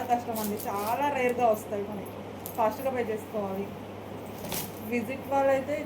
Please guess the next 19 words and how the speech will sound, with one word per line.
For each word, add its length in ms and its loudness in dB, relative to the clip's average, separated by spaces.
చాలా 240 4
ఫాస్ట్గా 480 2
రావాల్సి 380 8
ఉంటుంది, 240 0
లేకపోతే 340 2
డ్రెస్ 280 2
వరకు 300 -2
మనీ 280 -2
పే 160 0
చేయాల్సి 340 0
ఉంటుంది. 320 -2
So, 60 -2
మనం 220 0
పక్కన 220 0
పెట్టగలం. 420 -4
So, 60 2
one 200 2
more 180 6
design 280 2